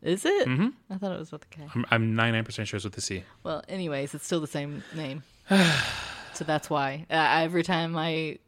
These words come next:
Speaker 1: heard it, that's what I thought of.
Speaker 2: Well, this song is <laughs> almost ten minutes long.
Speaker 1: Yes, it's a very long song.
Speaker 2: <laughs> But it tells such a great story, though.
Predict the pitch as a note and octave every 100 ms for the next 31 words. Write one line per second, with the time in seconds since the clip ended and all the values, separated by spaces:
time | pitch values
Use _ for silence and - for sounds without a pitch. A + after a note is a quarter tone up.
0 | _ - E3+ E3+ C#3+ C3+ C#3+ D3 C#3+ C#3+
1 | C#3 C3+ C3 D3 - - - - - A#2+
2 | A2+ D#3+ - C#3+ A#2+ A2+ G#2 - - C3
3 | A#2+ A2 - - A#2 G#2 G#2 G2+ F2+ E2+
4 | - E3+ E3+ F#3 D3+ D#3 - G#3+ F#3+ G#3+
5 | B3+ G3+ F3 E3 E3 - C#3+ - D3 D#3+
6 | - - - - - C3 D3+ - D#3+ F3
7 | F#3 - E3 C#3 A2+ - A#2+ B2+ - -
8 | A#2 A2+ G#2+ F#2+ F#2 F2